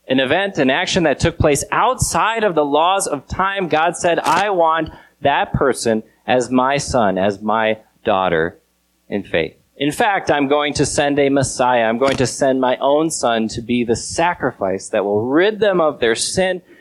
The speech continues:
and guilt and will unite them to me, to make them a king, a priest in my nation, to make them a child of mine through faith. I will justify that person," God decided,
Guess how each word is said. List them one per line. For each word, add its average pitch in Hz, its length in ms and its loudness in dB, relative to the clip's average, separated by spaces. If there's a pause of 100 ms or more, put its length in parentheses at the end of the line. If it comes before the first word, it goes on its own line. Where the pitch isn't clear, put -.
(120)
and 117 280 -2
guilt 156 360 0 (200)
and 120 120 0
will 117 140 4
unite 120 560 0
them 151 240 0
to - 160 -4
me, 95 320 -4 (240)
to - 80 -2
make 165 300 2
them 170 140 2
a 151 40 0
king, 226 400 2
a 120 80 4
priest 214 640 0 (460)
in 120 120 -2
my 120 160 2
nation, 101 460 -6 (400)
to 143 100 0
make 208 300 2
them 170 220 2
a 147 180 4
child 156 580 2
of 131 160 4
mine 127 380 0
through 113 200 -2
faith. 92 340 0 (680)
I 151 160 2
will 180 220 2
justify 165 840 0
that 120 240 2
person," 101 460 0
God 110 240 2
decided, 110 600 2